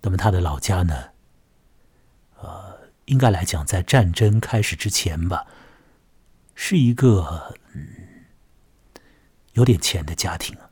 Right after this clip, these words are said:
至少是有一座大房子，而且这个房子里面呢，可以请得起像是保姆、像是奶妈这样的人。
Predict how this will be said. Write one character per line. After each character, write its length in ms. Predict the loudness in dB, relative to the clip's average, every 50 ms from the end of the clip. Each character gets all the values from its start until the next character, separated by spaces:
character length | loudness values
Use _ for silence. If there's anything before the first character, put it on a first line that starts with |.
| _
至 160 | -2 0 0
少 120 | 0 0 -2
是 280 | -2 -2 -4 -4 -4 -4
有 160 | -8 -8 -8
一 60 | -8 -8
座 360 | -6 -6 -6 -6 -8 -10 -12 _
大 140 | -6 -6 -6
房 260 | -6 -8 -10 -12 -10
子， 160 | -10 -12 -12 -12 _ _ _ _ _ _ _ _ _ _ _ _
而 120 | -4 -2 -2
且 160 | 0 0 -2
这 100 | -2 -2
个 60 | -4
房 180 | -2 -2 -2 -2
子 120 | 0 0
里 80 | -2 0
面 180 | -2 -2 -2
呢， 100 | -2 -4
可 160 | -4 -6 -6 -6
以 60 | -4
请 240 | -4 -4 -4 -4 -6
得 140 | -6 -8
起 280 | -6 -6 -6 -6 -8 -10 _ -20 -20 -20 _ _ _
像 100 | -4 -4
是 100 | -2 -2 -4
保 220 | -6 -4 -4 -2
姆、 140 | -2 -4 -4 -4
像 120 | -6 -6
是 120 | -4 -4 -4
奶 240 | -4 -4 -4 -6 -6
妈 260 | -4 -2 0 0 0
这 140 | 0 0 -2
样 100 | -2 -4
的 80 | -8
人。 180 | -12 -14 -16